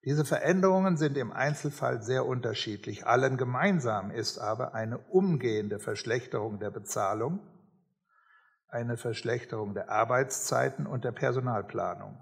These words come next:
Oder, um es noch einmal mit Marx und Engels zu sagen, die Bourgeoisie hat alle bisher ehrwürdigen und mit frommer Scheu betrachteten Tätigkeiten ihres heiligen Scheins entkleidet.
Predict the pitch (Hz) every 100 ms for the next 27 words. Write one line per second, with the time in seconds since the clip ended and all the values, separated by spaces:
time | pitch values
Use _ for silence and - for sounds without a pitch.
0 | - 117 135 147 165 - - - _ _
1 | - - - 127 127 120 123 135 131 123
2 | 120 113 110 107 107 110 - 101 - 113
3 | 123 123 - 110 113 104 107 107 - -
4 | _ _ _ _ _ _ _ _ - 110
5 | 110 135 120 131 120 139 147 131 123 -
6 | 147 165 160 151 143 - 151 127 143 139
7 | 143 135 135 135 135 110 95 101 - -
8 | 123 135 156 147 - 123 131 131 131 120
9 | 123 - 120 117 - 117 127 120 127 113
10 | - - 107 90 - - 110 117 113 113
11 | 113 92 98 104 - - - 123 113 -
12 | - 135 113 - -